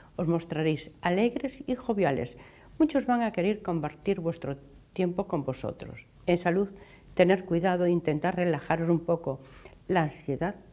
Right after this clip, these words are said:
puede hacer mella y os puede hacer sentir mal. Cáncer, veintidós de junio al veintidós de julio. Bueno, Cáncer, los fuertes aspectos que recibiréis de Venus y Marte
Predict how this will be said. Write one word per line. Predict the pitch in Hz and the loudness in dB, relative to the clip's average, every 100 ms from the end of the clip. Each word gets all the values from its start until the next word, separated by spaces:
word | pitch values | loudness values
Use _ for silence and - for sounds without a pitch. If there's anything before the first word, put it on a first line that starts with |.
| - - | -20 -2
puede | 180 185 180 - - | 0 0 -2 -6 -14
hacer | 127 - 170 156 - - | -14 -6 -6 -6 -10 -14
mella | - 156 165 160 147 170 - - - - | -8 0 2 2 0 -4 -8 -20 -20 -6
y | |
os | 190 | -6
puede | - 202 196 | -2 -2 0
hacer | 180 175 | -4 -6
sentir | - 139 135 127 | -4 -4 -2 -4
mal. | 123 104 - - - - - | -4 -6 -8 -14 -20 -20 -20
Cáncer, | - 185 180 180 127 - - | 2 2 2 -2 -6 -8 -2
veintidós | 143 - 135 160 160 | -2 0 -2 0 0
de | |
junio | 190 - 147 175 240 - - | -4 -2 -2 -2 -4 -8 -10
al | 147 | -6
veintidós | 131 120 113 120 110 | -4 -4 -4 -6 -6
de | 87 | -8
julio. | - 208 196 127 - - - - - | -2 0 2 -2 -6 -20 -20 -20 0
Bueno, | 165 151 | 2 4
Cáncer, | - 170 170 147 | 2 -2 0 -4
los | 131 | -4
fuertes | - 202 262 247 | -4 -2 0 -2
aspectos | 196 - 175 170 | -6 -4 -2 -2
que | - | -2
recibiréis | 139 135 151 156 160 | -6 -4 -4 -4 -2
de | 143 | -2
Venus | 139 156 135 - | 2 2 2 -2
y | 127 | -2
Marte | 131 131 - | -2 -2 -4